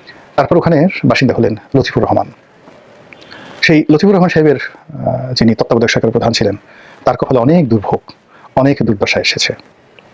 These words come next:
এবং তার এই দুনিয়া থেকে বিদায় ভীষণ রকম কষ্টকর ছিল। তারপর ওখানে এলেন জনাব ফখরুদ্দিন সাহেব, ডক্টর মোহাম্মদ ইউনূসের বন্ধু মানুষ। তিনি ওখানে বসেই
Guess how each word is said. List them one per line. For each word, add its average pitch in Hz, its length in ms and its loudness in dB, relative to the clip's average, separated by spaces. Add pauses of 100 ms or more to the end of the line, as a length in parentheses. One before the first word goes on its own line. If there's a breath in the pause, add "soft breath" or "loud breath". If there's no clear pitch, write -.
এবং 123 180 2
তার 127 320 0
এই 139 100 0
দুনিয়া 127 220 2
থেকে 120 260 -2
বিদায় 117 320 2 (380)
ভীষণ 170 240 2
রকম 107 220 -2 (180)
কষ্টকর - 320 -4
ছিল। - 240 0 (1160)
তারপর 135 240 2
ওখানে 135 200 2
এলেন 127 260 0 (460)
জনাব 113 200 0 (360)
ফখরুদ্দিন 107 340 -2
সাহেব, - 200 -4 (440)
ডক্টর - 160 0
মোহাম্মদ 120 180 0
ইউনূসের 131 240 0
বন্ধু 110 220 0
মানুষ। - 280 -2 (580 loud breath)
তিনি 165 140 2
ওখানে 170 160 2
বসেই 147 400 0